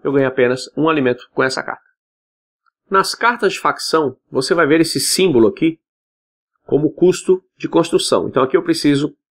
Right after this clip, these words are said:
pagar uma pedra, e essa casinha aqui quer dizer que eu preciso já ter algum local construído no meu império, e como custo de produção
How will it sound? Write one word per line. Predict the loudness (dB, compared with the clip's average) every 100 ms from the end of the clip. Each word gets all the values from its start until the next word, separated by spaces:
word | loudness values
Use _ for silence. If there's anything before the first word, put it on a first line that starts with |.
| _ -6
pagar | -2 0 -2 -2
uma | -4
pedra, | 0 0 -2 -6 _ _ _ _ _
e | 0 2
essa | 2 -2
casinha | -2 -2 0 -2
aqui | 0 -2 -4 _ _ -2
quer | -2
dizer | -2 -2 2 2 0
que | 2
eu | 2 4
preciso | 2 0 0 0 2 0
já | 0
ter | -2 0 0
algum | 0 0 0 2
local | 2 2 0 0 0
construído | -4 -6 -2 0 2 2 2
no | 2
meu | 0
império, | 0 0 0 -2 -6 _ _ _ _ _ -10
e | -6
como | 0 2 0
custo | -2 -2 2 2 -2
de | -4
produção | 0 0 0 -2 -2 -4